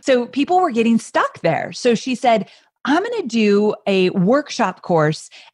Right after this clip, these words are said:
and just teach them how to get unstuck so that they then wanna dive in even deeper with me." So this workshop course is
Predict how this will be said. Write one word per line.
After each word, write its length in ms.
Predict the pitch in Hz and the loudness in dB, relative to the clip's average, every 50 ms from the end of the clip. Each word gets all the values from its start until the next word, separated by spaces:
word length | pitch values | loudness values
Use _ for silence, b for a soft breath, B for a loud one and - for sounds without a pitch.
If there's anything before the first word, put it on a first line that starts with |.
| _ - | _ 0
and 180 | 226 226 214 | 2 2 2
just 440 | 175 185 226 294 294 349 349 - - | 2 2 0 0 0 0 -2 -4 -6
teach 280 | - - 254 220 - - | -4 -4 -4 -2 -2 -2
them 160 | 226 202 190 | -2 0 0
how 200 | - - 220 226 | -2 -2 0 0
to 60 | 233 | 0
get 180 | 202 220 214 - | 0 0 -2 0
unstuck 560 | - 196 190 - - - 202 190 240 - - - | 2 2 2 0 0 0 0 0 0 -2 -6 -6
so 180 | - 302 277 | -4 -4 -2
that 240 | 214 - - - 214 | 0 0 0 0 0
they 180 | 254 262 262 247 | -2 -2 -2 -2
then 300 | 196 262 277 294 302 302 | -2 -2 0 0 0 -2
wanna 240 | 285 294 269 247 | -2 -2 -2 -2
dive 320 | 196 190 214 202 214 214 214 | -2 -2 -2 -2 -2 0 0
in 220 | 208 196 196 196 - | 0 0 -2 0 0
even 300 | 220 208 175 208 190 165 | 0 0 2 2 0 0
deeper 360 | - 170 175 165 - 170 151 | 0 0 0 0 0 0 0
with 220 | 147 147 143 - | 0 0 0 -2
me." 260 | 151 139 57 - - - B B B B B B B | -4 -6 -6 -8 -12 -16 B B B B B B B
So 260 | - - 254 240 233 214 | 0 2 2 2 2 0
this 320 | 214 190 214 277 285 - | -2 -2 0 0 -2 -2
workshop 580 | 226 208 220 302 370 392 - - 285 226 208 - | -2 -2 0 -2 -2 -4 -4 -4 -2 -2 -2 -4
course 380 | - - 202 190 185 - - _ | -4 -2 0 0 0 -2 -4 _
is 160 | - 196 175 | -4 -2 -2